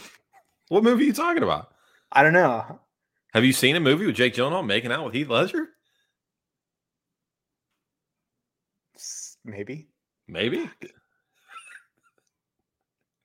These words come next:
Speaker 1: Shut up, dude. That's the only movie he's ever been in as a cowboy. I know that for a fact. I mean, I don't know that for a fact, but I'm guessing as a fact.
Speaker 2: Okay. All right. Did it have anything to do with, what, what, was there anything else about it? Th-, all they did was make out?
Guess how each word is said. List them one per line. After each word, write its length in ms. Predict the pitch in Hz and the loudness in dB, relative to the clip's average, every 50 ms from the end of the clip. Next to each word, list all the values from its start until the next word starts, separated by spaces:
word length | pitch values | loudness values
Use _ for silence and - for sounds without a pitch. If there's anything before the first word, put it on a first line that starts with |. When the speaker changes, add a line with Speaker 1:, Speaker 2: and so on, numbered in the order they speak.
| _ _ _ _ _ | _ _ _ _ _
Speaker 1:
Shut 240 | - - - 170 175 | -12 -4 0 2 2
up, 120 | 147 110 | 2 2
dude. 140 | 101 110 113 | 0 -2 -2
That's 160 | 123 123 - - | -2 -2 -2 -2
the 40 | 156 | -2
only 120 | 147 151 | -2 0
movie 200 | 151 147 143 139 | 0 0 0 0
he's 120 | 131 120 123 | 0 0 -2
ever 180 | 123 117 117 | -2 -2 -2
been 180 | 107 113 113 117 | -4 -6 -6 -6
in 120 | 113 107 | -6 -8
as 100 | 104 104 | -10 -12
a 40 | 110 | -14
cowboy. 440 | - - - 113 107 98 95 87 92 | -10 -8 -6 -6 -6 -8 -10 -10 -12
I 100 | 92 101 | -10 -8
know 160 | - 117 113 | -8 -8 -8
that 200 | 107 101 92 92 | -8 -10 -12 -12
for 140 | 95 101 95 | -12 -14 -14
a 40 | 95 | -12
fact. 380 | - 101 90 82 - - - _ _ _ _ _ _ _ _ - | -12 -12 -12 -12 -14 -18 -20 _ _ _ _ _ _ _ _ -2
I 40 | 147 | 2
mean, 100 | 156 165 | 6 8
I 40 | 170 | 8
don't 100 | 175 175 | 8 8
know 100 | 165 160 | 6 6
that 180 | 147 143 120 - | 6 4 2 0
for 80 | 127 | -4
a 40 | 117 | -6
fact, 200 | - 127 120 113 | -4 -4 -4 -4
but 100 | 117 117 | -4 -8
I'm 80 | 117 113 | -8 -6
guessing 440 | 110 120 120 117 123 113 101 98 101 | -6 -6 -6 -6 -8 -12 -14 -16 -18
as 140 | - 113 104 | -18 -18 -18
a 40 | 107 | -16
fact. 380 | - - 101 92 92 - _ _ _ _ _ - - - - - | -14 -14 -14 -14 -16 -20 _ _ _ _ _ -20 -20 -18 -6 -6
Speaker 2:
Okay. 300 | 113 123 - 131 120 135 - - - - | -6 -4 -2 -4 -6 -6 -8 -14 -14 -6
All 120 | - 113 | -4 -4
right. 100 | 104 - - _ _ _ _ _ _ _ _ _ _ _ _ _ _ _ | -4 -4 -8 _ _ _ _ _ _ _ _ _ _ _ _ _ _ _
Did 80 | - 104 | -2 0
it 20 | 107 | 2
have 80 | 113 | 4
anything 240 | 120 123 120 123 120 110 | 4 4 4 2 0 0
to 40 | |
do 80 | 110 123 | 0 0
with, 140 | 123 107 104 - | 0 -2 -4 -10
what, 300 | - 110 117 - - 117 | -12 -12 -12 -12 -14 -12
what, 140 | 98 107 104 - _ - - - _ | -12 -12 -12 -14 _ -20 -20 -20 _
was 100 | 110 95 | -6 -4
there 100 | 123 143 | -2 0
anything 200 | 165 170 151 117 | 0 0 2 0
else 200 | 127 165 190 - | 0 0 -2 -2
about 240 | 190 190 226 277 330 | -2 -2 -2 -2 -4
it? 120 | 311 - - | -8 -8 -8
Th-, 240 | 214 117 - 117 113 | -8 -8 -4 0 2
all 120 | 214 208 | 2 4
they 100 | 147 139 | 4 2
did 100 | 131 147 | 0 0
was 120 | 151 123 | -2 -2
make 200 | 117 123 131 131 | 0 -2 0 0
out? 320 | 139 156 240 294 - - | -2 -2 -2 -6 -12 -16